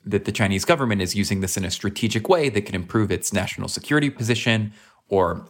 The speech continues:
undermine the freedom of speech or undermine democracy. And, you know, what people are concerned about is not only that these Chinese companies could then acquire assets that could be strategically useful in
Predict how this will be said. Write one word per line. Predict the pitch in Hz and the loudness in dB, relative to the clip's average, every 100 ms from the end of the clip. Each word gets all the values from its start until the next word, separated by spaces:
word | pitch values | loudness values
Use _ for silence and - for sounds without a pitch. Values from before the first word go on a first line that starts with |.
| - | 0
undermine | 113 110 104 98 95 90 | 2 4 4 2 0 -6
the | |
freedom | - 101 90 | -4 -4 -4
of | 92 | -4
speech | - 175 170 175 | -2 0 0 0
or | 95 90 95 92 107 | 0 0 -2 -4 -2
undermine | 104 98 90 87 85 _ _ - | 0 2 0 -2 -8 _ _ -4
democracy. | 95 90 - - 95 - - - - - _ _ _ | -2 0 -2 -10 -12 -14 -20 -20 -20 -20 _ _ _
And, | 127 117 107 101 - | 2 4 4 -2 -10
you | 135 | -4
know, | 104 | -2
what | 104 104 - _ _ | -2 -6 -16 _ _
people | 202 202 | -6 0
are | 135 | 0
concerned | 120 107 202 | 0 -2 0
about | 160 101 | 2 2
is | 92 | 2
not | 107 110 | 4 4
only | 117 113 107 95 92 - | 4 2 2 2 0 2
that | 85 85 - | 2 2 -4
these | 98 - | -4 2
Chinese | 120 104 - | 2 2 2
companies | 104 101 92 | 2 2 0
could | - | 2
then | 95 95 - | 2 0 -6
acquire | - 110 104 98 | 0 2 2 2
assets | 101 104 - 95 - - _ - | 0 2 0 0 -4 -8 _ 0
that | 95 - - | 0 0 -10
could | - - | -4 0
be | 95 | 0
strategically | - 98 - 135 113 107 107 95 | 0 -2 2 2 4 2 2 2
useful | 95 147 - 90 98 135 | 2 2 0 -2 -4 -4
in | 98 87 87 | -2 0 -2